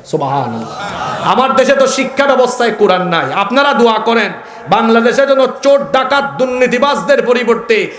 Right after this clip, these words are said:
এই বাংলাদেশ যেন আলেমুল আমার বাংলাদেশে পরিণত হয়। আমরা এমন শিক্ষা ব্যবস্থার স্বপ্ন দেখি যেখানে শরীফ শরীফা নয়, যেখানে মুন্না মুন্নি নয়,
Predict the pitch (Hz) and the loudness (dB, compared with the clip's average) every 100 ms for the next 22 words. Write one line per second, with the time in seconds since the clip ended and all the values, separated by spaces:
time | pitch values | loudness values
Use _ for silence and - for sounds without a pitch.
0 | - 202 240 233 220 214 262 247 233 247 | -6 -2 0 0 0 2 2 2 2 2
1 | 233 208 202 214 214 220 208 208 196 185 | 2 2 2 0 2 2 2 0 0 -2
2 | 170 165 151 147 139 131 123 120 120 117 | -2 -4 -2 -4 -4 -2 -2 -2 0 -2
3 | - - - - 831 - - - - - | -2 -2 0 2 2 2 2 0 0 -2
4 | - - - - - 226 277 302 294 320 | -4 -6 -10 -10 -2 0 2 2 2 2
5 | 330 330 294 - - 285 269 240 - 233 | 0 0 -2 -2 -2 0 2 0 -2 -4
6 | - 190 190 185 175 160 131 110 - - | -2 -2 0 0 0 -2 -8 -10 -14 -12
7 | 143 185 226 220 214 202 240 233 226 202 | 0 2 2 2 2 2 0 2 0 2
8 | 175 175 139 - - - - - - - | 2 2 -2 -4 -10 -14 -16 -18 -14 -2
9 | 196 240 254 240 254 254 269 262 240 226 | 0 2 4 4 4 2 2 2 4 4
10 | 196 170 151 | 2 0 -2